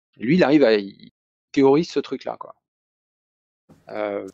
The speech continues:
c'est étonnant parce que des, il y a, il y a plein de crises de chômage, et cetera, mais non, les, les, les néoclassiques, ils savaient jamais, euh, il y a une loi qui s'appelle la loi de Say qui dit que l'offre est toujours égale à la demande. Pour eux, c'est une tautologie comptable, c'est pas possible que ce, ça se fasse différemment, que ce soit autrement.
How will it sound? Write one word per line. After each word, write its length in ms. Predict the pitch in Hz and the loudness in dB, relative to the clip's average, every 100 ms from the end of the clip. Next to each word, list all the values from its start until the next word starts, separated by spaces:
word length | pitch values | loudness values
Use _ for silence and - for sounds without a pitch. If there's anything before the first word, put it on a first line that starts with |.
| _ 131 _ _ - | _ -20 _ _ -4
c'est 160 | - | -2
étonnant 380 | 117 131 123 156 | 2 4 4 2
parce 200 | 131 - | -2 -4
que 100 | 120 | -4
des, 140 | 113 | -2
il 60 | 110 | 0
y 80 | 113 | 0
a, 100 | 110 | 0
il 60 | |
y 40 | 107 | -4
a 60 | |
plein 260 | - 151 160 | -2 0 2
de 140 | 135 | 0
crises 340 | 117 - 139 120 | -2 -2 -2 -2
de 80 | 113 | -6
chômage, 540 | - 120 117 123 120 | 0 2 2 0 -2
et 60 | - | -14
cetera, 460 | 107 - 95 120 | -14 -8 -4 -4
mais 500 | 185 117 101 98 98 104 _ _ _ _ _ 107 | -4 -4 -4 -6 -10 -18 _ _ _ _ _ -14
non, 240 | 101 123 | -8 -4
les, 220 | 156 110 | -2 -4
les, 180 | 107 113 - _ _ _ | -6 -12 -16 _ _ _
les 60 | 110 | -6
néoclassiques, 500 | 123 - 110 180 - | -6 -4 -10 -10 -14
ils 40 | |
savaient 120 | 101 98 | -8 -4
jamais, 480 | 110 131 127 151 | 0 2 2 0
euh, 340 | 120 107 107 107 _ _ _ _ | -2 -6 -16 -20 _ _ _ _
il 80 | 113 | -6
y 20 | |
a 40 | 113 | -4
une 100 | 117 | 0
loi 300 | 113 120 151 | 2 2 0
qui 80 | |
s'appelle 240 | - 113 113 | -4 -2 0
la 100 | 104 | 2
loi 180 | 117 127 | 2 2
de 60 | |
Say 280 | - 107 139 | -2 -2 -2
qui 140 | 123 | -2
dit 140 | 107 127 | -12 -10
que 120 | 113 | -6
l'offre 320 | 107 131 - | -2 -2 -4
est 40 | - | -10
toujours 200 | 120 110 | -6 -6
égale 240 | 110 113 | -4 -4
à 80 | 104 | -4
la 100 | 95 | -6
demande. 340 | 101 101 175 - - - _ - | -10 -6 -6 -8 -18 -20 _ 0
Pour 240 | 123 147 | 4 6
eux, 40 | |
c'est 180 | 170 131 | 6 4
une 160 | 120 117 | 2 2
tautologie 480 | 131 - 127 120 - | -2 4 4 4 -4
comptable, 640 | 117 104 107 127 160 113 | -14 -4 -2 0 0 -4
c'est 120 | - | -8
pas 80 | 120 | -14
possible 360 | - - 143 | -14 -18 -18
que 100 | - | -18
ce, 140 | 110 104 | -18 -18
ça 180 | - 107 | -14 -10
se 80 | |
fasse 140 | - 104 | -8 -8
différemment, 580 | 104 - 101 101 120 160 | -10 -8 -6 -8 -12 -14
que 120 | _ | _
ce 120 | - | -20
soit 160 | - 110 | -8 -8
autrement. 420 | - 98 113 | -8 -14 -14